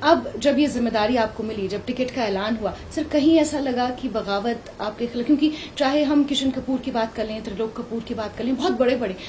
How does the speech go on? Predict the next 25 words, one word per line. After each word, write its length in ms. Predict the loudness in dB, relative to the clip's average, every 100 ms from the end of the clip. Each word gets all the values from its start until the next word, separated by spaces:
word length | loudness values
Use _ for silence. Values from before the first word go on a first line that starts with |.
| -4
बहुत 140 | 0 2
दिग्गज 320 | 2 2 2
चेहरे 320 | 2 -2 -4 -8 -4
कांगड़ा 280 | 0 2 2
से 140 | 0 0
आते 240 | 0 -4
हैं 160 | -6 -8
हिमाचल 300 | -8 -8 -8
प्रदेश 300 | -6 -6 -6
की 100 | -4
राजनीति 500 | -4 -4 -6 -6 -8
में, 140 | -10 -14 -14 -14 -4
अ, 360 | 2 4 2 0 4
कहीं, 440 | 10 12 12 10 6 -6
अ, 140 | -4 2
एक 240 | 2 4
पल 160 | 8 8
के 100 | 8
लिए 100 | 4
लगा 260 | 4 4 0
कि 200 | 0 -2
शायद, 580 | 0 2 4 4 2
अ, 40 | -6 -14 -6 -4 -2 -4 -4 -6
प्रतिद्वंदियों 560 | -4 -4 -2 2 2
का, 220 | 2 -4